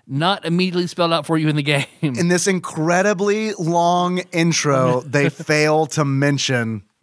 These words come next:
Speaker 2: that they discovered that, oh, they're time traveling back. Okay.
Speaker 1: <laughs> Yep.
Speaker 2: I, there's also a point, I know I'm jumping ahead here, but it's in the same vein. There's a point in the game where you go back from twenty-one ninety to nineteen ninety-three,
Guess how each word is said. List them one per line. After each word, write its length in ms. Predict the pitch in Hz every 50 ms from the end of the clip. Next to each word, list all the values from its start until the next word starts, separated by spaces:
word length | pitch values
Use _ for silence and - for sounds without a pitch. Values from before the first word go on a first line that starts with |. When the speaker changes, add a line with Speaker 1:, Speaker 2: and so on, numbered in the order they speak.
| _ _
Speaker 2:
that 260 | - 127 123 123 123 120
they 140 | 131 131
discovered 580 | 123 131 123 - - 147 143 127 127 131 127 107
that, 200 | 127 123 127 -
oh, 260 | - 196 190 151 120 107
they're 200 | 104 131 135 113
time 280 | - 147 156 151 131
traveling 420 | - 131 127 120 104 110 107 107 107
back. 280 | 107 101 85 73 - _ _ _ _ -
Okay. 260 | 139 143 139 113 98 90 - - - - _ _ -
Speaker 1:
<laughs> 120 | - 135 - - _ _ -
Yep. 220 | 185 190 165 151 - - - -
Speaker 2:
I, 100 | - - - - _ _ _ - - - - - - - -
there's 180 | - 185 180 170
also 340 | - 196 196 190 - 208 196
a 80 | 180 -
point, 240 | - 180 175 175 175
I 100 | 165 156
know 100 | 160 156
I'm 120 | 151 147 123
jumping 280 | 143 143 113 131 127
ahead 240 | 123 117 120 113 104
here, 280 | 101 104 101 98 95 92 _ _ -
but 240 | - 120 135 135 135 - 185 _ _ -
it's 180 | 160 131 -
in 80 | 147 147
the 80 | 143 120
same 280 | - 139 127 120 113
vein. 280 | 92 117 113 110 110 113
There's 160 | 143 160 160
a 40 | 175
point 320 | - 190 214 247 240 - 214
in 60 | 208
the 80 | 196
game 500 | 165 139 180 180 175 170 160 156 147 135 - - - - _ -
where 480 | 131 135 156 156 156 151 147 143 147
you 220 | - 156 156 185 170
go 180 | 175 170 165
back 460 | 147 131 147 147 139 131 120 - -
from 160 | - - 135 117
twenty-one 500 | - 147 151 160 165 165 165 165 156 147
ninety 480 | 139 131 127 120 107 107 104 104 101 _ _ _ -
to 120 | - 139
nineteen 480 | 131 120 123 131 139 - - 139 139 127
ninety-three, 760 | 123 117 120 113 110 107 - - 113 113 107 101 95 90